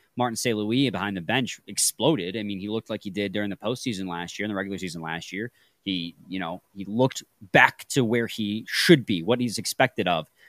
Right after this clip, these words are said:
And, you know, they're going through a full-fledged rebuild. Well, it gets accelerated a whole of a hell lot by having Shane Wright there. I mean, this guy is, was granted exceptional status,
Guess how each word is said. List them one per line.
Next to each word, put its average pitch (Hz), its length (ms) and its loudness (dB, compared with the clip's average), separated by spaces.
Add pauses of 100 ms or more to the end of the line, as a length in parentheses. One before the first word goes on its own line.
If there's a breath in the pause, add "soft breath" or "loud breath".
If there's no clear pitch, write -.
(320 soft breath)
And, 107 200 0
you 107 60 2
know, 101 120 0
they're 110 200 2
going 117 320 2
through 107 500 -2
a 95 60 0
full-fledged 117 680 4
rebuild. 104 480 2
Well, 92 320 0 (800)
it 151 120 6
gets 147 200 6
accelerated 180 460 10
a - 20 6
whole 185 280 6
of 160 60 6
a 151 60 8
hell 156 240 8
lot 190 320 8 (100)
by 123 220 2
having 143 260 6
Shane 147 300 2
Wright 131 380 2
there. 98 220 -2
I 92 40 -2
mean, 101 180 -4
this 113 160 -4
guy 127 220 4
is, 117 260 -2
was 123 280 -4
granted 131 280 -2
exceptional 123 480 -2
status, 117 600 -2